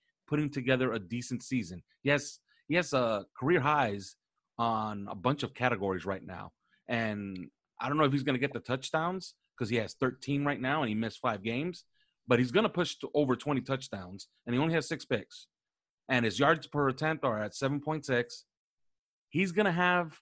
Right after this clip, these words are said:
at the end of the year, numbers that if he went out on the open market,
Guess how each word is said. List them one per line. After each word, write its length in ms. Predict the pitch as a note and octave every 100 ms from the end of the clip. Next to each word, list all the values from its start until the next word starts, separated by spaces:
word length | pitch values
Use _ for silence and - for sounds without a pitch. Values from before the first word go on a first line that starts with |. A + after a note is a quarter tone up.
| -
at 160 | A#2+ A2+
the 120 | A#2+
end 120 | D#3
of 60 | F#3
the 100 | G3+
year, 380 | C#3+ A#2 C3 - _ _ -
numbers 600 | A2 G#3 F#3 G2+ G#2+ - _ -
that 160 | A2+ G#2+
if 80 |
he 80 | C3+
went 180 | D#3 D3
out 100 | C#3+
on 120 | D3
the 180 | A#2 G2+
open 280 | A#2 C3 F3+
market, 420 | B2+ A2+ C#3 -